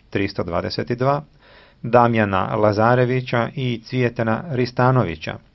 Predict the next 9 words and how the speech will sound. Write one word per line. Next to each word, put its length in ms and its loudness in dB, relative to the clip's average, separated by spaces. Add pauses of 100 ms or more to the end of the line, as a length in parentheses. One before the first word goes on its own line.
(640)
o 420 6
koordiniranim 720 6
operacijama 840 4
pokapanja 800 2 (640)
koje 320 4
je 80 0
Vojska 360 2
Republike 440 0
Srpske 600 -2